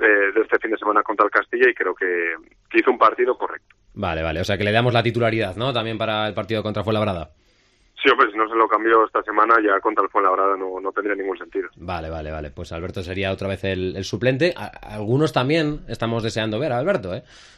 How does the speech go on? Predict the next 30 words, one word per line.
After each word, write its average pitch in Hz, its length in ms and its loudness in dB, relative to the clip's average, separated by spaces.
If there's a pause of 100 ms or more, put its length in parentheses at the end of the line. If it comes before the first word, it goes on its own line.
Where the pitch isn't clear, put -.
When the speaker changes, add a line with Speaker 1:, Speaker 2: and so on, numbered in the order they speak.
(140)
Speaker 2:
Eh, 98 180 -8
porque 107 240 -4
recordemos 113 380 -2
que 143 60 0
en 127 40 0
pretemporada 135 480 4
no 135 120 0
pudimos 139 240 2
verle 131 240 2
mucho 151 320 2
porque 131 140 0
estuvo 135 280 -2
lesionado. 170 760 0 (320)
Ahora 120 280 -4
en 123 40 -2
este 123 160 -2
arranque 123 260 2
liguero, 123 340 4
obviamente, 120 360 2
no 113 120 0
podías 120 260 2
poner 117 160 -2
a 110 40 -2
Alberto 120 280 0
porque 98 220 -6
venía 104 240 -4
de 110 80 -4
lesión. 139 320 -4
Entonces, 113 320 -4
bueno, 98 240 -6